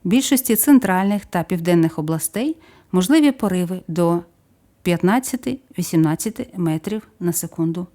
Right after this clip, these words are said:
Нічні температури коливатимуться від плюс одинадцяти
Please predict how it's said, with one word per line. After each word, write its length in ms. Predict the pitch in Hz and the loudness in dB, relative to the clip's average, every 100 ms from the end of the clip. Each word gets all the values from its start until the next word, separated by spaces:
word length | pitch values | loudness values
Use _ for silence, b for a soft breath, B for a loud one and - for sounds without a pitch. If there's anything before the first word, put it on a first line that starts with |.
| b b b b b b - | b b b b b b 0
Нічні 440 | 185 - 165 160 | 0 4 4 4
температури 680 | 233 233 247 240 262 262 254 | 4 2 4 2 2 0 0
коливатимуться 920 | - 269 254 254 254 240 240 - 233 190 | 0 2 4 2 4 2 2 -4 -4 -2
від 220 | 185 - | -4 -2
плюс 260 | 196 208 196 | -4 -4 -4
одинадцяти 800 | 175 175 147 147 202 202 302 | 0 0 0 -4 -6 -4 -4